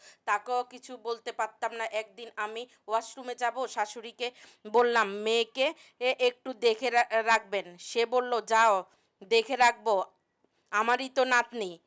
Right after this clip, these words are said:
আমি এ কথা শুনে খুব খুশি হলাম, আর মনে মনে ভাবতে লাগলাম, উম, যে মা হয়তো আমার মেয়েকে মেনে নিয়েছে, কিন্তু কে জানতো তার মনে ছিল অন্য কিছু।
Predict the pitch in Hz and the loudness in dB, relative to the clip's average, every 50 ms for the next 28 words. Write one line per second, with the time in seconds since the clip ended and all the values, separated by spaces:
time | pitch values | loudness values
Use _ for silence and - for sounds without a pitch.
0 | _ _ _ _ _ _ - 220 233 247 269 285 - - 254 254 247 - 262 254 | _ _ _ _ _ _ -4 -4 -2 -2 -6 -6 2 4 4 4 4 6 4 4
1 | 254 269 269 262 262 262 - - 285 262 262 285 269 233 - - 285 262 _ - | 4 4 2 4 4 2 -2 -6 -6 -4 -2 -2 -2 -4 -4 -6 -10 -10 _ -12
2 | - 269 247 - - 262 262 277 254 247 240 240 247 226 - - 220 220 220 240 | -12 -12 -10 -10 -8 -6 -4 -2 0 0 0 -2 -2 -6 -4 0 2 4 4 2
3 | 240 247 240 233 226 233 233 233 226 226 226 233 220 262 220 208 208 - - 254 | 2 0 -2 -2 0 -2 -2 -2 -2 -2 -2 -2 -2 0 0 0 0 0 -6 -4
4 | 233 233 226 226 220 - 226 220 220 240 294 - _ _ _ _ _ _ _ - | -2 0 0 0 0 0 2 2 2 2 -2 -8 _ _ _ _ _ _ _ -12
5 | 233 240 240 233 233 196 220 233 226 220 220 220 220 220 233 240 294 240 226 226 | -10 -8 -8 -8 -8 -4 -2 -2 -2 -2 0 0 2 2 2 4 4 2 2 2
6 | 226 - 254 233 220 214 220 226 233 247 240 233 233 226 226 - 262 247 240 240 | 2 2 0 2 2 0 0 0 -2 -2 -2 -2 -2 -2 -4 -4 -8 -8 -4 -4
7 | 233 233 226 220 220 220 220 220 226 226 226 - 226 202 190 - - 254 247 240 | -4 -2 -2 -4 -4 -4 -4 -4 -4 -4 -6 -6 -6 -8 -8 -8 -14 -14 -14 -12
8 | - 240 226 _ - 247 233 226 240 247 240 240 233 _ - 226 202 202 - 226 | -14 -16 -14 _ -4 -4 -4 -2 -2 -2 -2 -4 -6 _ -6 -6 -6 -4 0 0
9 | 214 214 214 220 226 220 220 214 208 214 - 247 226 233 233 - 233 226 226 226 | 0 0 0 -2 -4 -4 -4 -6 -8 -10 -12 -10 -8 -8 -6 -6 -6 -6 -6 -8
10 | 220 220 226 233 208 - 262 254 | -10 -10 -12 -18 -18 -14 -16 -16